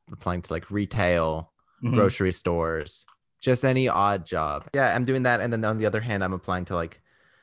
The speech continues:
Speaker 1: just, like, doing some broadcast. I would like to do some broadcasting stuff. So I have some experience
Speaker 2: And I'm
Speaker 1: in,
Speaker 2: legitimate
Speaker 1: like
Speaker 2: about the, the, uh, podcast stuff. If you wanna do anything, I'm, I'm happy to do any project, whatever. I've got, uh, so I'll give you, I'll pitch a few.
Speaker 1: Okay.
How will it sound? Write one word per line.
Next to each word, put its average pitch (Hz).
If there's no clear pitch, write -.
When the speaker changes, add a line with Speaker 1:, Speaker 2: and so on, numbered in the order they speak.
Speaker 1:
just, 175
like, 170
doing 139
some 143
broadcast. 120
I 110
would 110
like 113
to -
do 113
some 104
broadcasting 98
stuff. 78
So 78
I 85
have 90
some 101
experience 104
Speaker 2:
And 123
I'm 131
Speaker 1:
in, 135
Speaker 2:
legitimate 135
Speaker 1:
like 113
Speaker 2:
about -
the, 104
the, 101
uh, 98
podcast 107
stuff. -
If 101
you 117
wanna 120
do 113
anything, 127
I'm, 107
I'm -
happy 120
to 107
do 110
any 120
project, 110
whatever. 104
I've 104
got, 107
uh, 101
so 113
I'll 120
give 120
you, 117
I'll 120
pitch 131
a 110
few. 98
Speaker 1:
Okay. 156